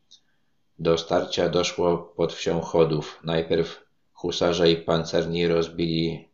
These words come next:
straż przednią Tatarów, ale szybko zorientowali się, że za tym oddziałem ciągną znacznie większe siły, którym nie będą w stanie sprostać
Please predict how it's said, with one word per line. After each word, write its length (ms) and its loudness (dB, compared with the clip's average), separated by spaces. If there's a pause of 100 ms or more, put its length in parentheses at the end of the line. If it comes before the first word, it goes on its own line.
(480)
straż 420 0
przednią 560 0
Tatarów, 720 -2
ale 360 2
szybko 460 -2
zorientowali 800 0
się, 320 0
że 280 -4
za 160 -2
tym 240 -4
oddziałem 520 -2
ciągną 460 -4
znacznie 440 -6
większe 400 -2
siły, 480 0 (180)
którym 300 0
nie 100 0
będą 320 -2
w 60 -8
stanie 320 -4
sprostać 720 -4